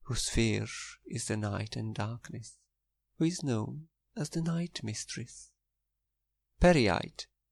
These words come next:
whose sphere is the ordering of the lowest orders of oblivion, known as the Taskmaster. Sanguine, whose sphere is hedonistic revelry and debauchery, and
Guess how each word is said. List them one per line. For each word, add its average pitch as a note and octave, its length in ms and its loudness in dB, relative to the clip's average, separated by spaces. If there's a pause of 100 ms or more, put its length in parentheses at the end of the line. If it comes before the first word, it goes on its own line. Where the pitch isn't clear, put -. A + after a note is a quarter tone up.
(100)
whose C#3+ 180 4
sphere B2+ 320 8 (160)
is C#3+ 140 0
the D#3 120 8
ordering C3+ 460 8
of C#3 140 -2
the D3+ 100 6
lowest D#3 580 8
orders G2 380 6
of G2+ 100 0
oblivion, G#2 540 2 (540)
known G#2 400 6
as G#2+ 160 2
the A#2+ 100 0
Taskmaster. - 960 0 (1040)
Sanguine, A#2+ 840 8
whose D#3+ 340 8
sphere C#3 440 10
is C3 200 6
hedonistic C3 720 10
revelry A2 600 10
and G#2+ 200 8
debauchery, A2+ 760 4 (340)
and A3+ 280 4